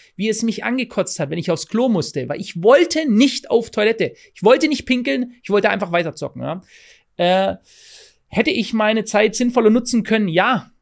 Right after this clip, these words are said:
hätte ich. Ja, dann, dann wäre ich auch schon mit vierundzwanzig wie der Kian mit der Nautilus da gesessen und <laughs> hätte mich des Lebens gefreut. Äh, aber ich habe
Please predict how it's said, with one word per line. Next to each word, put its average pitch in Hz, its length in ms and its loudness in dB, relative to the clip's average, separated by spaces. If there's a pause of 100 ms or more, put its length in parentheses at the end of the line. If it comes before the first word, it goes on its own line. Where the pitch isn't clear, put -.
(120)
hätte 214 260 0
ich. 151 380 -4
Ja, 175 160 0
dann, 185 300 -4
dann 165 160 0
wäre 190 120 4
ich 202 140 0
auch 214 140 2
schon 214 500 -4
mit 190 420 -4
vierundzwanzig 202 1040 -4
wie 175 160 -6
der 180 100 2
Kian 202 420 0
mit 175 100 -2
der 160 80 2
Nautilus 196 460 2
da 175 160 0
gesessen 180 440 -2
und - 260 -4
<laughs> - 20 -
hätte 202 200 2
mich 240 160 2
des 196 200 2
Lebens 208 300 0
gefreut. 185 480 2 (520)
Äh, 170 100 4
aber 180 320 2
ich 180 160 -2
habe 185 480 2